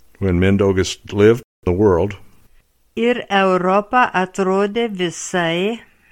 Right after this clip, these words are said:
Speaker 1: and Europe looked totally
Speaker 2: kitaip nei šiandien.
Speaker 1: differently than what it is today.
Speaker 2: Europoje dar niekas nežinojo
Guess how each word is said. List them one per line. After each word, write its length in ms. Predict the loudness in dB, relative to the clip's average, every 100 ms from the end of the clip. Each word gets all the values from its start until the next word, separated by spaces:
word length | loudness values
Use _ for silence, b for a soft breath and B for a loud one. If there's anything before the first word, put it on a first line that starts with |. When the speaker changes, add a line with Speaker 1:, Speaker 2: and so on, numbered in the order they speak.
| b b b _ _ _ _ _ _ _ _ _ _ _ -4
Speaker 1:
and 180 | 0 2
Europe 460 | 4 4 2 -2 -6
looked 500 | 2 2 0 -10 -4
totally 460 | 2 4 4 0 -2 -10 -20 _ _ _ _
Speaker 2:
kitaip 720 | -2 -2 0 -4 -2 -4 -4
nei 260 | -4 -2 -4
šiandien. 880 | -6 -8 -6 -6 -6 -8 -8 -12 -16 _ _ _ _ _ _ _ _ _ _ _ _ _ _ _ _ _ 0
Speaker 1:
differently 500 | 0 2 0 2 2
than 200 | 0 0
what 160 | 2
it 120 | 2 2
is 220 | 0 -2
today. 380 | -4 -2 -4 -10 -20 -20 -20 -20 _ b b b b -18 -4
Speaker 2:
Europoje 960 | 0 0 0 -2 -2 -2 -2 -2 -4 -2
dar 180 | -2 -2
niekas 720 | -2 -2 -2 -4 -4 -8 -6
nežinojo 1040 | -6 -6 -6 -6 -6 -6 -8 -8 -8 -8